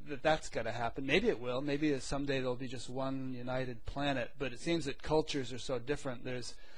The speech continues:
there's, at least for the time being, there are going to be obviously d-, different cultures and different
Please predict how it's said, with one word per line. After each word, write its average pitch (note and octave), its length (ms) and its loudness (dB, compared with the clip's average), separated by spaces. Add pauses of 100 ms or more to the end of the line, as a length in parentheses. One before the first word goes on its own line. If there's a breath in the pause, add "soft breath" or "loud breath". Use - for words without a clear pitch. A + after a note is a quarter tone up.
(240 loud breath)
there's, B2+ 500 -4
at C3 160 -6
least C#3 220 -2
for C3 120 -2
the A#2+ 120 -4 (100)
time C3+ 260 2
being, C#3 260 2
there A#2+ 240 -2
are A#2+ 40 -4
going C3 260 -4
to B2 80 -4
be A#2+ 320 -4 (440 loud breath)
obviously B2 460 -2
d-, A#2 40 -4 (880)
different C3+ 360 -2 (1080)
cultures C3 580 0
and B2+ 140 -4
different B2+ 380 -4